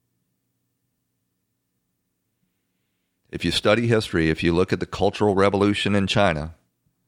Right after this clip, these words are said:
it bears striking resemblance to what's going on in this country, this cancel culture. If you,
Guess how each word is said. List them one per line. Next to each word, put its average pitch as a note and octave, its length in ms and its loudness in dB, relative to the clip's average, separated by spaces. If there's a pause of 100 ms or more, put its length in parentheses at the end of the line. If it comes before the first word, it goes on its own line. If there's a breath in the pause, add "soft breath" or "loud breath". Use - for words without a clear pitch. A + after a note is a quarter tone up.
(360)
it - 200 0
bears F2 560 0 (400)
striking E2+ 840 -2 (400)
resemblance E2+ 760 -2 (720)
to F#2 120 0
what's E2+ 240 0
going E2 320 0
on D2+ 400 -2 (180)
in D#2+ 140 0
this D#2 160 -2
country, D2+ 360 -2
this D#2+ 200 -2
cancel A2 500 -4
culture. D#2 420 -2
If - 140 -6
you, A#2 260 0